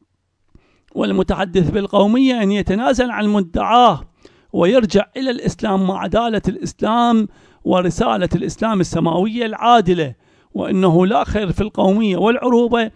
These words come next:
إذا لم ترجع إلى الإسلام وعدالة الرسالة الإسلامية السماوية.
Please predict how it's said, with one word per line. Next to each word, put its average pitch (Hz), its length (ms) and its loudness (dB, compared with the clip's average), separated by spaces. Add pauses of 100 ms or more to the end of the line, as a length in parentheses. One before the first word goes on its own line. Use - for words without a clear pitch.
(420)
إذا 180 280 -2
لم 233 180 -2
ترجع 196 440 -2 (180)
إلى 220 140 -4
الإسلام 208 680 -2
وعدالة 190 520 0
الرسالة 202 500 -2
الإسلامية 190 580 -2
السماوية. 175 800 -2